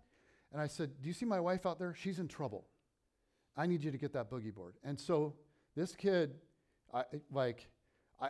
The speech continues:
and I sent the kid, you're like, "Well, why didn't you just go get it?" Because I didn't want Jen to feel abandoned. Like, if I walked all the way down there, she would feel like I was leaving her alone to drown. So thankfully, he sprinted as fast as he possibly could. He got me the boogie board. And then I stood on the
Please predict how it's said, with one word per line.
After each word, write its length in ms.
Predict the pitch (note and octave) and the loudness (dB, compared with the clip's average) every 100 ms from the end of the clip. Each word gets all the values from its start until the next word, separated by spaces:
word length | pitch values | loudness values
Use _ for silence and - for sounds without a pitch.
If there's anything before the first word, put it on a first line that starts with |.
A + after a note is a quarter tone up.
| - | 0
and 120 | E3+ | 0
I 60 | D3 | 0
sent 200 | B3+ G#3+ | -2 -6
the 80 | |
kid, 180 | - F#3+ | -2 0
you're 80 | D3+ | 2
like, 160 | D3 D#3+ | 0 0
"Well, 100 | D3+ | 0
why 120 | F3 | 0
didn't 160 | E3+ | -2
you 60 | E3 D3+ | -4 -6
just 180 | D#3+ C#3+ | -10 -6
go 80 | C#3+ | -6
get 180 | B2+ D3+ | -4 -4
it?" 140 | G2+ B2+ | -6 -8
Because 280 | C#3+ F#3 F#3+ | -6 -4 -4
I 60 | |
didn't 200 | G3 G3+ | -4 -4
want 140 | F#3+ C#3 | -4 -4
Jen 160 | E3+ | -4
to 60 | D3 | -4
feel 200 | D#3+ C3+ | -2 -2
abandoned. 460 | G#2+ F3 C3+ E3+ E3+ | -2 -2 -4 -6 -10
Like, 160 | B2+ | -8
if 100 | D#3 | -2
I 80 | F#3+ | 0
walked 280 | A#3 G3+ - | 4 2 2
all 160 | E3 F3 | 0 2
the 60 | |
way 120 | D#3 | 2
down 300 | B2+ C3 E3 | 2 0 -2
there, 240 | F#3+ A3 A3 - _ | -2 -4 -6 -14 _
she 140 | - | -4
would 140 | F3 C#3+ | -2 -2
feel 140 | F#3+ | -2
like 160 | E3+ D#3+ | 0 0
I 40 | |
was 160 | C3 A2 | -4 -2
leaving 380 | C3 G#3+ C#3 A#2 | -2 0 -2 -4
her 140 | A#2+ | -4
alone 520 | G#2+ C3 F3+ B2+ A#2+ - _ _ _ _ - | -2 -2 0 0 -4 -8 _ _ _ _ -10
to 80 | C3+ | -6
drown. 380 | C3 F3+ F2+ | -2 -2 -2
So 360 | - F3+ D#3+ D#3+ - - - | 2 6 6 4 -6 -20 -2
thankfully, 500 | A3 C#4+ B3 F#3+ D3 | 2 4 6 6 6
he 200 | D3 C4+ | 6 6
sprinted 580 | B3 - A#3+ A3 E3 F3+ | 4 2 4 4 4 2
as 260 | D#3+ D#3+ D3 | 2 2 2
fast 420 | - F3 G#3+ A3 | 0 4 4 2
as 100 | E3+ | 0
he 80 | E3+ | 2
possibly 440 | E3 F#3+ G#3+ G3+ | 4 4 2 0
could. 240 | G3+ C3 C#3 | 2 0 2
He 100 | C#3+ | 4
got 240 | F3 G3+ | 6 6
me 100 | A3 | 6
the 120 | E3+ | 4
boogie 300 | B2+ B2+ A#2 | 4 0 0
board. 300 | A2 A2+ D3+ - _ _ _ _ _ - | 0 0 0 -6 _ _ _ _ _ -2
And 320 | E3 D#3+ D#3 | 2 4 6
then 140 | F3 F#3+ | 6 6
I 100 | F3 | 4
stood 260 | - A3 | 4 6
on 160 | A3+ G3+ | 6 6
the 240 | F3 E3 | 4 2